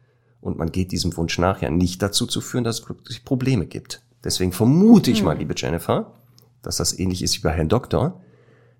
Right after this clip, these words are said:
Speaker 1: dass wenn er mal einen Wunsch hat oder ein Bedürfnis, was jetzt nicht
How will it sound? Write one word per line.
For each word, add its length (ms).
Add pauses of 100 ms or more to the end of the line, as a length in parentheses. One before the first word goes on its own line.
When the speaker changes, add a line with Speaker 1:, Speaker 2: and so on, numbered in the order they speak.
Speaker 1:
dass 340
wenn 280
er 200
mal 200
einen 220
Wunsch 280
hat 180
oder 120
ein 100
Bedürfnis, 720
was 160
jetzt 220
nicht 280